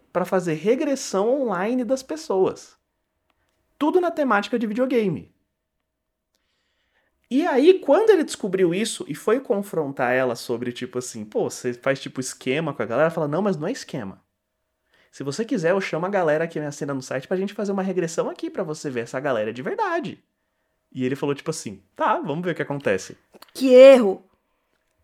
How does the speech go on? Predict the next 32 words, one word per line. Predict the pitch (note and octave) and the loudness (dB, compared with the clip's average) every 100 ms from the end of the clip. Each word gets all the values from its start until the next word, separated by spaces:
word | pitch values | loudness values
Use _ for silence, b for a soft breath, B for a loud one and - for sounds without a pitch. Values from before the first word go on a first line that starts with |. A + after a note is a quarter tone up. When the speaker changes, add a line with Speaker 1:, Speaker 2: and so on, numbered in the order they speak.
| _ B2 | _ -4
Speaker 1:
Ela | B2 C3 | -2 -2
encheu | B2+ - - - - C#3+ B3 | -4 -8 -10 -10 -4 0 2
a | |
casa | D#4 C#4 B3 A#3 | 2 0 0 0
de | A3+ | -4
gente | G3 C3 C#3+ - | -2 0 0 -4
que | |
acreditava | E3 C#3+ C#3+ C#3+ C3+ | -4 -4 -4 -2 -2
que | C3+ | -2
era | C3 | -4
personagem | B2+ C3 B2+ B2+ B2+ B2 | -2 -4 -4 -6 -4 -6
do | |
Final | B2+ A#2 B2 | -6 -6 -6
Fantasy | - A2 G#2 G#2 B2+ G3+ A3 b b | -6 -8 -8 -6 -6 -6 -8 b b
e | C3+ | 2
ela | D#3+ | 2
performou | F3 F#3+ F#3+ A3+ F#3 D3 F3+ | 4 4 4 0 0 0 0
um | G3 | 0
ritual, | C3+ F3 - E4+ F3 F3+ | -4 -8 -4 0 4 4
assim, | B2 - G#2 - _ _ _ _ _ _ _ _ _ _ _ _ | 2 -2 -10 -12 _ _ _ _ _ _ _ _ _ _ _ _
de | A#2+ | -8
regressão | B2+ D3+ E3 E3 - C3 C3 | -4 -2 0 -2 0 -2 0
com | F3 | -4
todo | F#3+ D#3 D3 | -2 -2 0
mundo. | G3 D4+ C#4 C3+ G#2 b b | -2 -2 -2 -4 -8 b b
Speaker 2:
Mano, | D4 D4+ | 0 4
o | C#4 | 4
ritual | C#4 C#4 C4+ C#4 | 2 2 4 4
do | C4 | 2
Final | C#4 D#4 C#4+ D#4+ | -2 0 0 0
Fantasy. | - C4+ C4 C#4 C4+ G#3+ G3+ F3 | -2 0 2 2 2 0 0 0
Speaker 1:
Uhum. | D3 F3+ F3+ C#3 D#3+ A#3 | 0 2 2 2 0 -2